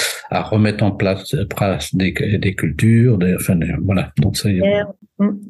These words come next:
Speaker 2: Ok, c'est super intéressant en tout cas. Merci, euh, Jean-Luc, pour, euh, ton, ton regard, ton témoignage, euh, ton histoire, euh, qui, euh, qui, qui donne de l'espoir, puisque, alors on, on, on se rend compte que c'est long, ce sont des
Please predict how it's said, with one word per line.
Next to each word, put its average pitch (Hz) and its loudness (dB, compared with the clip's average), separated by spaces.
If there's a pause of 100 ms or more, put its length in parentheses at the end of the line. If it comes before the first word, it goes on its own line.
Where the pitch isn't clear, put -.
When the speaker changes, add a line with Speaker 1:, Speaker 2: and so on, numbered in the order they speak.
(1400)
Speaker 2:
Ok, 240 0
c'est 226 4
super 247 2
intéressant 254 2
en 233 2
tout 220 0
cas. 226 2
Merci, 220 0
euh, 185 4
Jean-Luc, 214 2
pour, 196 0
euh, 185 2
ton, 185 2 (320)
ton 240 2
regard, 233 2
ton 220 4
témoignage, 214 2
euh, 196 2
ton 196 4
histoire, 202 2
euh, 185 2
qui, 185 0
euh, 175 2 (840)
qui, 202 2
qui 208 2
donne 247 4
de 254 6
l'espoir, 226 2
puisque, 202 -2
alors 185 2
on, 202 2
on, - -
on 220 2
se 214 -2
rend 240 2
compte 254 2
que 254 0
c'est 262 2
long, 262 4
ce 247 0
sont 233 2
des 226 2